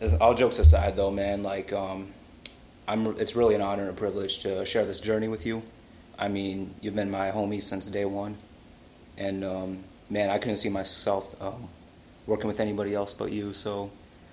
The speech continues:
I'm glad this finally came to fruition. Um, I guess to start out this episode officially, like,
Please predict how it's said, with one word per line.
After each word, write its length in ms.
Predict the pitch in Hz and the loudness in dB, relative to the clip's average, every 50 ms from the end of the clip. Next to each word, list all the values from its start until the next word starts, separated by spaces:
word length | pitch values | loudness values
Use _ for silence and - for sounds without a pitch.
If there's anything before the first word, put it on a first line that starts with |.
| - - - - | -20 -16 -4 -2
I'm 120 | 110 110 | 0 4
glad 220 | 101 117 120 113 101 | 6 8 8 8 6
this 120 | 104 - | 4 0
finally 240 | - 113 107 107 101 | 2 2 2 2 0
came 220 | - 110 104 101 | 0 0 -2 -2
to 40 | 101 | -2
fruition. 680 | - - 107 104 107 110 107 - 120 110 110 110 110 107 - - - - - | -4 -2 2 2 2 2 2 2 0 0 0 -2 -4 -8 -12 -18 -14 -6 -4
Um, 420 | 101 98 98 98 98 95 95 98 - - - - - - - - - - - - - - - - - - - - - - | -2 -2 -2 -2 -4 -6 -8 -10 -12 -16 -20 -20 -20 -20 -20 -20 -20 -20 -20 -20 -20 -20 -20 -20 -20 -20 -20 -20 -6 -2
I 60 | - 110 | 2 6
guess 280 | - 156 151 151 - | 6 6 6 6 2
to 60 | - 104 | 0 0
start 220 | - - 117 117 | 6 8 8 8
out 400 | 117 117 117 117 113 - - 104 | 10 8 8 6 4 0 -6 -4
this 180 | 104 101 - - | -4 -2 2 2
episode 540 | 110 - 117 113 - 123 113 113 113 104 107 - - - | 2 2 2 -2 0 2 2 2 2 0 -2 -6 -12 -12
officially, 540 | - 98 - 117 110 - - 113 110 110 104 | -10 0 2 2 2 2 4 4 4 6 4
like, 420 | 98 95 98 95 95 92 - - | 4 2 0 -2 -4 -6 -8 -14